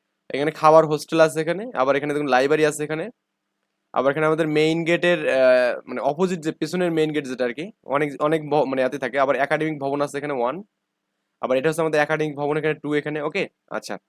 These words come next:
তারপর এখানে হচ্ছে এটা অফিস ভবন এখানে, তারপরে এটা মা-, আহ, শহীদ মিনার। মূলত শহীদ মিনারটা একটু ফ্রন্টে থাকে এবং খেলার মাঠ দেওয়া আছে এখানে। আবার এখানে আমাদের, আহ, একটা শিক্ষা প্রতিষ্ঠানে বাগানও থাকতে পারে, বিভিন্ন ধরনের ফুল থাকতে পারে সেখানে এখানে।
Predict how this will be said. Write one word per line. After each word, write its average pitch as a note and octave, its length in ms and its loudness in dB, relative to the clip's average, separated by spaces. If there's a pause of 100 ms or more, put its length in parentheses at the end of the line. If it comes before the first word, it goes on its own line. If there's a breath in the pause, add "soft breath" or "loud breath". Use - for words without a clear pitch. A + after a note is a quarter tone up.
(520)
তারপর B2+ 160 -2
এখানে E3 180 0
হচ্ছে E3+ 160 -2
এটা E3+ 140 4
অফিস D#3 460 -2
ভবন D#3+ 240 0
এখানে, E3 280 -2
তারপরে C#3+ 260 -2
এটা C#3+ 140 -2
মা-, B2+ 180 0
আহ, A#2+ 200 0
শহীদ D3 320 0
মিনার। D3+ 260 0 (760)
মূলত D#3 160 -4
শহীদ F3 300 0
মিনারটা F3+ 260 -2
একটু F#3 120 -4
ফ্রন্টে F3 380 -2
থাকে D3+ 240 -2
এবং D3 300 -2
খেলার D3+ 240 4
মাঠ D#3 180 2
দেওয়া C#3+ 180 4
আছে C#3+ 120 -2
এখানে। D3+ 240 -6 (960)
আবার A#2+ 260 -2
এখানে D3 240 -4
আমাদের, C#3+ 480 2
আহ, C3+ 120 0
একটা B2+ 220 -10 (100)
শিক্ষা E3 220 -8
প্রতিষ্ঠানে D#3 340 -4
বাগানও C#3 360 4
থাকতে D#3 240 -4
পারে, C#3+ 180 0
বিভিন্ন C3 320 -4
ধরনের C#3 260 0
ফুল C#3 220 -6
থাকতে C3 260 -6
পারে B2+ 120 0
সেখানে B2 280 -8
এখানে। B2+ 240 -6